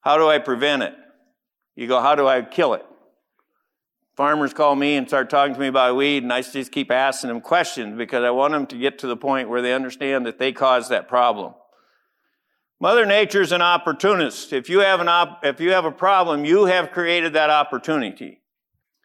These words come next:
Somewhere in your system, you've provided that opportunity.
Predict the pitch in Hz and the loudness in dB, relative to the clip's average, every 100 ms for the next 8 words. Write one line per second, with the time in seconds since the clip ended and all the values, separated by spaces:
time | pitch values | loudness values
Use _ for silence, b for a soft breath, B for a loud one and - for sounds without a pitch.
0 | _ _ _ _ _ - 190 220 226 208 | _ _ _ _ _ 0 2 4 4 4
1 | 196 175 214 208 - 165 180 208 196 165 | 2 2 2 2 2 0 4 4 2 2
2 | 185 185 170 160 160 156 156 139 196 202 | 2 4 2 2 4 2 0 -2 0 0
3 | 160 117 | 0 -2